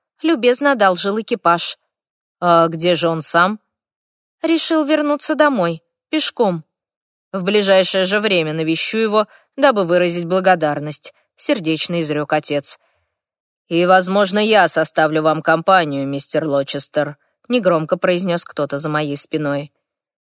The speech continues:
"Признаться, слухи и домыслы касательно личности нашего нового соседа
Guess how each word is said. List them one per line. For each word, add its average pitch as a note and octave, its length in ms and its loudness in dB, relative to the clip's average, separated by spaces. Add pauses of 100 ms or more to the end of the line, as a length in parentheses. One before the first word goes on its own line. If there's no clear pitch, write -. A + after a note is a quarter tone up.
(140)
"Признаться, F3 640 0
слухи F3 380 -2
и F3 40 2
домыслы E3+ 580 -2
касательно D3 600 -4
личности D#3 540 -6
нашего C#3 400 -6
нового C#3+ 360 -4
соседа D3+ 720 -4